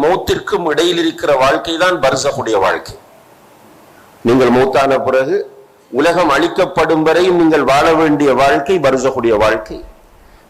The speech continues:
உலகம் அழிக்கப்பட்ட பிறகு மஹ்ஷர் என்கிற ஒரு நிலையில் நீங்கள் எல்லோரும் ஒன்று சேர்க்கப்படுவீர்கள்.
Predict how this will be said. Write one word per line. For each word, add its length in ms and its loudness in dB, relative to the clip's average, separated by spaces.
உலகம் 380 2
அழிக்கப்பட்ட 640 0
பிறகு 420 0
மஹ்ஷர் 540 0
என்கிற 260 0
ஒரு 220 2
நிலையில் 480 2
நீங்கள் 300 2
எல்லோரும் 420 2
ஒன்று 280 2
சேர்க்கப்படுவீர்கள். 840 -2